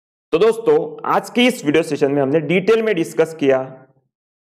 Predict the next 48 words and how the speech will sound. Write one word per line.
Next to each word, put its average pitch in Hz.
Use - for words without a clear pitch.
कि 175
डिजाइन 185
guideline 160
क्या 185
होती 131
है, 117
उसी 180
के 190
साथ 147
बॉसेस, 160
रिप, 165
cassette 170
के 151
लिए 143
क्या-क्या 151
design 160
फार्मूले 143
होते 139
हैं, 135
calculation 147
होते 123
हैं, 120
guideline 131
होती 120
है, 117
उसी 160
के 185
साथ 170
पार्ट 175
design 156
के 156
लिए 160
कौन-कौन 151
से -
फार्मूले 135
होते 120
हैं, 117
ड्राफ्ट 185
angle 170
कितना 160
रखना 147
चाहिए, 139
corner 165
पे 175
radius 170
कितनी 165
रखनी 151
चाहिए, 131